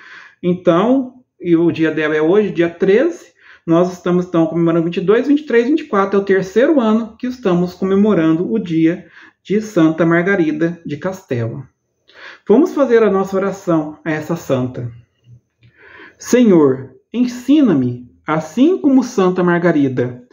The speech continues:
a buscar a sua vontade, que meus desejos estejam em conformidade com os seus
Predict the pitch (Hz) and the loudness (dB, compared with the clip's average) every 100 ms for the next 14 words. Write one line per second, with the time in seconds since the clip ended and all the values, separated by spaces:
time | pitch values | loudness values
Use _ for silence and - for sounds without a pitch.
0 | _ - - - 139 143 - - 175 240 | _ -20 -20 -4 -2 0 -2 0 0 4
1 | 277 - 196 180 170 151 139 131 127 139 | 2 2 2 4 2 0 0 -2 -4 -10
2 | 120 _ _ _ _ _ - 170 180 294 | -14 _ _ _ _ _ 0 4 6 4
3 | 381 247 180 143 160 202 240 165 156 - | 4 4 2 2 4 4 2 -2 -8 -6
4 | 208 - 180 196 220 208 202 196 185 170 | -8 -2 2 2 2 -2 0 -2 2 0
5 | 151 139 139 185 254 277 - 240 226 - | 2 0 0 0 -2 -6 -4 -4 -4 0
6 | 175 190 196 - - | 4 4 4 -4 -20